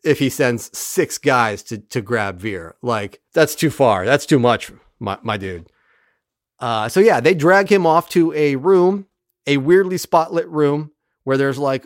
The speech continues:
one working light bulb. So they plop Veer down in front underneath the one working light bulb. And,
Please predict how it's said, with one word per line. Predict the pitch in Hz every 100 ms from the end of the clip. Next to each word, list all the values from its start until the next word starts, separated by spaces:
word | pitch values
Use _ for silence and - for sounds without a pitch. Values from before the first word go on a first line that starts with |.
| -
one | 113 143 151
working | 143 151 151 131
light | 127 131
bulb. | - 101 110 107 _ _ _ _
So | - 120
they | 113
plop | - 147 143 131
Veer | 135 139
down | 127 120 117
in | 123
front | 113 135 127 -
underneath | 135 123 123 113 -
the | 117 120
one | 104 131 127
working | 113 123 127 110
light | 110 123 95
bulb. | 90 98 _ _ _ _ _ _ _ _ _ _
And, | 120 113 110 110 104